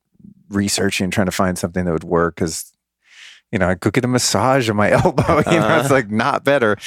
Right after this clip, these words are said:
Speaker 1: I think it was
Speaker 2: Yeah.
Speaker 1: from when I switched to Apple computers, like, the mouse, you know, just the repetitive, weird action that my
Speaker 2: Uh-huh.
Speaker 1: arm's doing.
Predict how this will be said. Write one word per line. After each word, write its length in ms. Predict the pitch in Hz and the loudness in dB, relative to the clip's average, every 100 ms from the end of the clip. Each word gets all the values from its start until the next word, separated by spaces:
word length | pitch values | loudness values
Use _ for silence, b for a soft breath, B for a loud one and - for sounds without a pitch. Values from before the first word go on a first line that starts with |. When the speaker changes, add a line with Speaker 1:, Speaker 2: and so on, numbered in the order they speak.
| B B 117 | B B 0
Speaker 1:
I 40 | |
think 140 | 147 | 2
it 40 | 139 | 2
was 100 | - | 4
Speaker 2:
Yeah. 20 | |
Speaker 1:
from 220 | 139 120 - | 2 0 0
when 160 | 117 113 | 0 0
I 80 | 110 | 0
switched 360 | - 123 - | 0 -2 0
to 120 | - | 0
Apple 240 | 90 104 120 | 0 0 -2
computers, 560 | 127 107 120 120 117 | -4 0 2 2 2
like, 160 | 101 92 | 0 0
the 100 | 90 | -2
mouse, 560 | 87 87 98 135 - - | 0 0 0 0 -4 -4
you 100 | 147 | 0
know, 180 | 139 | 0
just 180 | 117 - | -2 -4
the 80 | 101 | 0
repetitive, 580 | 98 - 113 104 101 92 | 0 2 0 2 0 -2
weird 600 | 90 92 95 95 92 - _ _ _ - - | 0 2 2 2 -2 -8 _ _ _ -4 -2
action 640 | 90 - - 107 117 113 | -2 -2 -2 -2 -4 -4
that 160 | 90 87 | -2 0
my 120 | 90 | 2
Speaker 2:
Uh-huh. 100 | 87 | 0
Speaker 1:
arm's 220 | 92 98 | -2 -4
doing. 260 | 113 113 | -4 -4